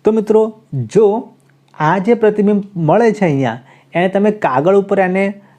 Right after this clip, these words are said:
લઈ શકતા હોય, પ્રતિબિંબ પાડી શકતા હોય તો સમજવાનું કે વાસ્તવિક છે. અને જો કાગળ ઉપર તમે પ્રતિબિંબ ન પાડી શકતા હોય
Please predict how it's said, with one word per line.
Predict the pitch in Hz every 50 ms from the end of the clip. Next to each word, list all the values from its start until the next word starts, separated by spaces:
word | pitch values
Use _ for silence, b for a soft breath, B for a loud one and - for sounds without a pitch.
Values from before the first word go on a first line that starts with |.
| B _
લઈ | - 196 220
શકતા | 214 233 208 214 - 196
હોય, | 170
પ્રતિબિંબ | 156 175 165 160 - 190 202 196
પાડી | 190 190 180 208 240
શકતા | 240 - 214 214 - 208 180
હોય | 151 165 131 135 139 - - -
તો | 185
સમજવાનું | 185 - 226 214 208 165 156 139 139 143
કે | - 185
વાસ્તવિક | 190 196 196 196 196 - 214 202 208 202 208
છે. | - - 190 180 - _ _ - _ b b b b b b b b -
અને | 147 160 170
જો | 185 190 165 151 - _ _ _
કાગળ | - - - 131 151 175 208 208
ઉપર | 202 190 185 208 208
તમે | 208 214 208 208 214 214 214 214 214 214 214 -
પ્રતિબિંબ | - 185 185 214 220 220 214 208 208
ન | 240 262
પાડી | 262 233 214 214 208
શકતા | - 196 160 - - 160
હોય | 147 - - 120 117